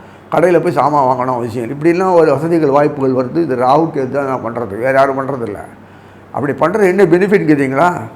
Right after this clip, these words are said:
நம்ம உடம்பு உபயோகப்படுத்த முடியாது போயிடும். அதுதான் பெரிய. அப்ப என்ன அர்த்தம்? மருத்துவ செலவு நிறைய கூடும், மன உளைச்சல் கூடும்,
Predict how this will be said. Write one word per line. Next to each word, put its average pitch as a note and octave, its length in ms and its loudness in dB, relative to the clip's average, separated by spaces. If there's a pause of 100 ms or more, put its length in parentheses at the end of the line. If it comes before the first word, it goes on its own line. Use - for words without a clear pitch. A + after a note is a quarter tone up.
(320)
நம்ம B2+ 200 -2
உடம்பு F3 680 2 (1800)
உபயோகப்படுத்த F3+ 640 4
முடியாது D3 300 2
போயிடும். A#2 360 -4 (1200)
அதுதான் C#3 280 -4
பெரிய. C3+ 300 -2 (340)
அப்ப F3 220 2
என்ன F3 180 0
அர்த்தம்? F3+ 460 -2 (320)
மருத்துவ F3 480 2
செலவு D#3+ 280 2
நிறைய C#3+ 400 2
கூடும், C3 460 -4 (1160)
மன D3+ 180 0
உளைச்சல் D#3+ 440 0
கூடும், B2 360 -4